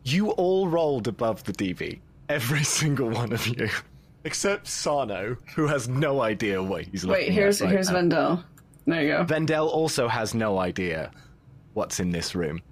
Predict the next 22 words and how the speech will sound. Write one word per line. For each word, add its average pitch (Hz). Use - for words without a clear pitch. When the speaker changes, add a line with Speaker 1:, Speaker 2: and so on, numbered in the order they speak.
Speaker 1:
Everyone 156
except -
Vendel 123
and 101
Sano 71
see 85
a -
camera 107
in 85
the 87
corner 82
by 62
the 78
door. 50
Speaker 2:
Uh, 196
Sano, 202
don't, 190
don't 190
go 196
in 180
there 180
yet. 175